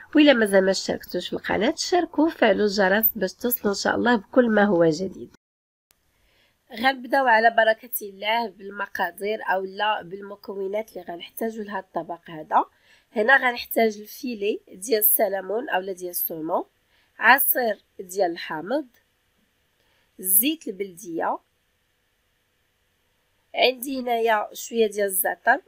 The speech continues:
اللي يكون، آه، مطحون، وفي العطريه غادي نحتاج عندي هنايا شويه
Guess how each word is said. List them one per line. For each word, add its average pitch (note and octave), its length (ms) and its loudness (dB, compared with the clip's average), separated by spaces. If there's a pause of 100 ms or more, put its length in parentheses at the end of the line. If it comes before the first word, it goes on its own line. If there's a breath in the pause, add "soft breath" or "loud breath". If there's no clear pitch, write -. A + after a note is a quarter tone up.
اللي G3+ 180 -6
يكون، G3 440 -4
آه، E3+ 580 0
مطحون، G#3+ 580 -6 (1800)
وفي C4 220 -2
العطريه A#3+ 760 2 (120)
غادي G#3+ 340 -2
نحتاج F3+ 680 -8 (400)
عندي G#3 340 -4
هنايا F3 280 0
شويه F#3+ 360 -6